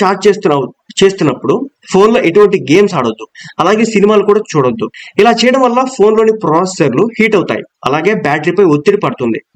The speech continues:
దీని ద్వారా ఫోన్ వేడెక్కుతుంది. కాబట్టి ఛార్జింగ్ పెడుతున్నప్పుడు ఫోన్ ని ఉపయోగించకూడదు. అలాగే ఫోన్ బ్యాటరీ పూర్తిగా అయిపోయిన తర్వాత ఛార్జ్ చేసే అలవాటుని మానుకోవాలి. వీలైనంత త్వరగా బ్యాటరీ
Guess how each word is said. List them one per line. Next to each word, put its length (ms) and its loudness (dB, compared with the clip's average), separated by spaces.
దీని 200 2
ద్వారా 240 0
ఫోన్ 300 2
వేడెక్కుతుంది. 440 0
కాబట్టి 340 0
ఛార్జింగ్ 440 0
పెడుతున్నప్పుడు 600 0
ఫోన్ 260 2
ని 60 2
ఉపయోగించకూడదు. 640 -2
అలాగే 320 2
ఫోన్ 300 4
బ్యాటరీ 240 0
పూర్తిగా 400 0
అయిపోయిన 340 0
తర్వాత 360 0
ఛార్జ్ 300 0
చేసే 180 -2
అలవాటుని 420 0
మానుకోవాలి. 480 0
వీలైనంత 420 2
త్వరగా 300 0
బ్యాటరీ 340 2